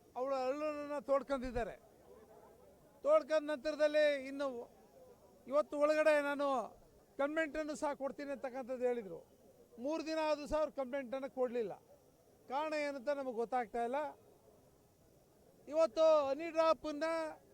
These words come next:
ಮಾಡ್ತಾ ಇರತಕ್ಕಂಥವ್ರ ಬಗ್ಗೆ ನಮಗೆ ಚಿಂತೆ ಇಲ್ಲ, ಅವ್ರು ಅವ್ರ ಇಷ್ಟ ಬಂದಂಗೆ ಮಾಡ್ಕೊಳ್ಳಿ. ಹನಿ ಡ್ರಾಪ್ ಒಳಗಡೆ ಸಿಗಾಕೊಂಡವ್ರಲ್ಲ, ಅವರ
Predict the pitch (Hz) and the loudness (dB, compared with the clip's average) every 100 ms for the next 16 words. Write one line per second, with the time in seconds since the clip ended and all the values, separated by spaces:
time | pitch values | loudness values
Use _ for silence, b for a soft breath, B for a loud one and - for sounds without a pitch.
0 | - - - - 185 220 302 294 311 311 | -20 -20 -20 -20 -8 -4 -4 2 0 0
1 | 240 302 294 254 294 269 269 277 294 285 | -6 -6 -6 0 0 2 -2 0 0 0
2 | 269 262 254 269 - 254 262 262 240 208 | -4 -8 -6 -8 -8 -6 0 0 0 0
3 | 240 247 240 233 240 277 247 254 247 214 | 2 2 0 -2 -2 -4 -2 -4 0 0
4 | 247 240 185 143 - _ _ - - 208 | 0 -2 -6 -10 -14 _ _ -20 -6 -2
5 | 311 349 349 339 285 269 330 349 330 - | -2 6 8 8 6 6 8 10 8 8
6 | 320 302 302 285 262 226 285 277 160 - | 2 2 2 2 2 4 4 2 -2 -14
7 | - - - - - 277 349 | -20 -20 -20 -14 4 6 8